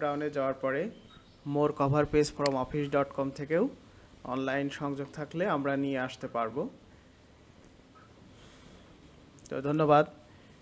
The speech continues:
সবাই ভালো থাকবেন। আমাদের চ্যানেলটি ভালো লাগলে সাবস্ক্রাইব করবেন,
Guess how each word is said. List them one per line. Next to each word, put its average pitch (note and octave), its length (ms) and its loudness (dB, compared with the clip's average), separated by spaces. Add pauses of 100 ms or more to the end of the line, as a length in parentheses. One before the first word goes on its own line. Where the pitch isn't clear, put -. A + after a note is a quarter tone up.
(300)
সবাই D3+ 260 8
ভালো C#3+ 220 4
থাকবেন। D3 360 4
আমাদের C3+ 320 4
চ্যানেলটি C3+ 560 2 (140)
ভালো C3+ 180 2
লাগলে C3 420 2 (280)
সাবস্ক্রাইব C3 560 2
করবেন, D3+ 340 4